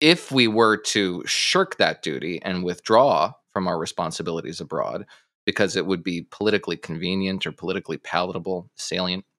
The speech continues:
I don't know. Um, it's part of our history.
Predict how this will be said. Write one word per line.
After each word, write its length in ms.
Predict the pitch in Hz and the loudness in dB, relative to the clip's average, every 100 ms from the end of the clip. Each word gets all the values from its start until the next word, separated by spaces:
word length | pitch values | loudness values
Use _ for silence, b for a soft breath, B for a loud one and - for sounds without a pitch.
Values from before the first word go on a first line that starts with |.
| _ | _
I 100 | 98 | 2
don't 140 | 95 82 | 4 0
know. 200 | 82 90 _ _ - | -6 -8 _ _ 0
Um, 320 | 104 101 101 | 4 4 2
it's 140 | 110 - | -2 2
part 220 | - 185 | 4 4
of 60 | 95 | 4
our 100 | 78 | 2
history. 480 | 160 - - 107 | 0 0 -4 -6